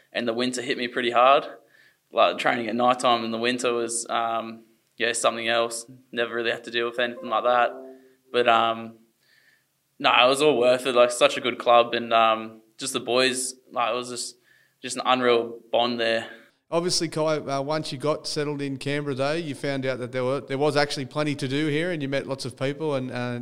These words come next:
Speaker 2: and now you've had an opportunity to work your way into the N R L squad.
Speaker 1: Yeah, it's just, um, oh, I love,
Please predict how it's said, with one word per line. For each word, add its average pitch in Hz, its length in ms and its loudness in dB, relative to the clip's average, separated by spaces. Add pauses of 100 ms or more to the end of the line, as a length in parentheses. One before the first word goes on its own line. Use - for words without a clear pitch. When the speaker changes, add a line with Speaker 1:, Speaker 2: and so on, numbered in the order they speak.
Speaker 2:
and 131 120 -8
now 135 100 -2
you've 135 180 -2
had 131 120 -4
an 127 80 -6
opportunity 127 460 -6
to 123 180 -8
work 127 260 -4
your 131 100 -8
way 123 140 -2
into 120 200 -8
the 123 120 -4
N 123 80 -4
R 120 160 -4
L 123 80 -4
squad. 123 340 -6 (640)
Speaker 1:
Yeah, 123 360 -2
it's 127 180 -6
just, 127 260 -6
um, 110 360 2 (720)
oh, 98 60 -4
I 120 280 2
love, 131 400 2